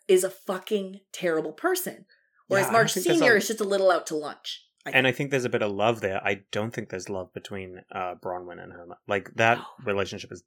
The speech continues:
Speaker 2: toxic and disgusting and has
Speaker 1: Did I
Speaker 2: created a Bronwyn.
Speaker 1: Did I tell you that I, like, a few months ago, got, like, neck deep into Bronwyn's daughter's anorexia YouTube videos?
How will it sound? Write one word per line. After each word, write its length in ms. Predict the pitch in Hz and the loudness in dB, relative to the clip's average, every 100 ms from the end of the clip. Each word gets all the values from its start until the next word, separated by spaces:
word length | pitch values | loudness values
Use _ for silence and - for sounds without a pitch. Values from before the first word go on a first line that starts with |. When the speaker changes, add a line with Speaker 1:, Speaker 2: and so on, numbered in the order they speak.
| _ - | _ -14
Speaker 2:
toxic 640 | - - 98 - - - | -14 -12 -12 -12 -16 -16
and 80 | - | -16
disgusting 480 | - - - - - | -14 -12 -12 -12 -4
and 140 | 113 | -2
has 140 | 117 - | -2 -4
Speaker 1:
Did 60 | |
I 40 | 175 | 2
Speaker 2:
created 400 | 135 139 117 104 | 6 6 6 2
a 100 | 101 | 0
Bronwyn. 480 | 107 104 98 - - _ _ _ _ | 2 -2 -2 -10 -16 _ _ _ _
Speaker 1:
Did 100 | 190 202 | -12 -10
I 100 | 285 | -10
tell 240 | 156 135 | -10 -12
you 160 | 139 143 | -12 -12
that 140 | 131 | -14
I, 360 | 135 123 131 135 _ _ _ _ _ _ _ - | -14 -14 -14 -20 _ _ _ _ _ _ _ -10
like, 140 | 143 | -10
a 40 | |
few 160 | 143 143 | -10 -10
months 200 | 120 - | -10 -12
ago, 300 | 151 147 165 _ _ _ | -10 -10 -10 _ _ _
got, 320 | 139 127 - _ _ _ - | -8 -8 -10 _ _ _ -14
like, 360 | 147 127 - - | -12 -12 -14 -20
neck 460 | 151 143 143 180 - _ | -16 -10 -8 -10 -14 _
deep 320 | - 135 131 _ _ _ _ | -14 -14 -14 _ _ _ _
into 260 | 143 139 143 | -14 -12 -12
Bronwyn's 960 | - - 131 139 170 180 180 180 175 - _ _ | -14 -12 -4 -2 -2 -4 -6 -8 -14 -18 _ _
daughter's 760 | 151 139 143 143 143 147 - - _ _ _ _ _ | -4 -2 0 0 -2 -4 -8 -14 _ _ _ _ _
anorexia 880 | 147 151 139 139 147 - 196 170 165 | -4 -2 -4 -6 -6 -8 -4 -2 -2
YouTube 540 | 139 127 135 - 185 185 | -4 -8 -8 -4 -4 0
videos? 680 | 208 226 240 277 - - | -2 -2 -4 -6 -8 -12